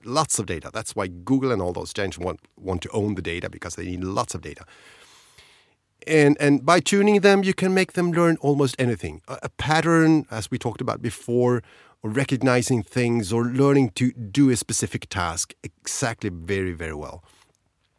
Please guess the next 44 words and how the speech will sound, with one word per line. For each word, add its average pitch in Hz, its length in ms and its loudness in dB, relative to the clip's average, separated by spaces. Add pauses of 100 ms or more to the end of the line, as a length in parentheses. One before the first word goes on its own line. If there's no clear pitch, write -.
(300)
It's - 220 -4
a 107 40 0
very 120 480 2
narrow 107 300 0
way 85 280 -6
of 104 140 -6
working. 143 280 -4
It's - 220 -4
like 156 220 2
a 127 40 0
chess - 320 -4
player. 78 440 -8 (320)
Chess 165 180 2
players 113 340 2
are 113 140 2
actually 151 300 -2
not 147 160 0
the 135 80 -2
most 113 240 0
intelligent, 95 640 -4 (180)
uh, 95 220 -4
humans 101 380 -2
on 90 100 -4
Earth. - 400 -6
They, 123 240 -2
uh, 110 160 -8
somebody 131 500 -2
told 131 220 -4
me 101 80 -2
they 98 140 -6
actually 98 340 -6
have 101 100 -4
a 101 120 -2
fairly 120 440 -2
normal 104 440 2
or 98 180 -2
even 104 420 -4
low 120 360 -2
I 101 160 -4
Q, 82 320 -10 (260)
but 135 160 -8
they 165 100 4
are 127 120 6
specialized. - 800 -2